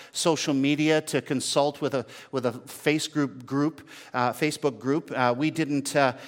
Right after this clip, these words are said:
have all those other things. There was a lot to know about raising kids, and most of us learned it from our parents and our grandparents. And there was even fewer books for them. And there's few books on grandparenting today. There's some. I encourage you to go to Parables or Kennedy's Parable Books one day and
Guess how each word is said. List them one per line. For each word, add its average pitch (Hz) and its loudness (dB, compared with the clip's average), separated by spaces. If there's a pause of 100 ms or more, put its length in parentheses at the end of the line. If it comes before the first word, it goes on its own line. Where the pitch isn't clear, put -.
(120)
have 180 6
all 180 8
those 151 2
other 151 4
things. 139 0
There 156 0
was 156 -2
a 165 4
lot 165 4
to 185 0
know 175 4
about 151 2
raising 147 2
kids, 165 0
and 131 2
most 151 0
of 139 -2
us 135 0 (280)
learned 156 4
it 156 -2
from 139 0
our 131 4
parents 147 0
and 127 -4
our 123 -2
grandparents. 127 -6 (880)
And 110 -12
there 120 -4
was 120 -6
even 127 -2
fewer 143 -2
books 135 -4
for 131 -4
them. 127 -2 (180)
And 120 -4
there's 131 0
few 165 -2
books 175 2
on 147 4
grandparenting 143 0
today. 170 -2
There's 160 -4
some. 220 0
I - -14
encourage 151 -2
you 151 -2
to 143 -4
go 151 4
to 139 2
Parables 156 0
or 131 -4
Kennedy's 147 -2
Parable 139 -2
Books 131 -2
one 151 0
day 147 0
and 123 -4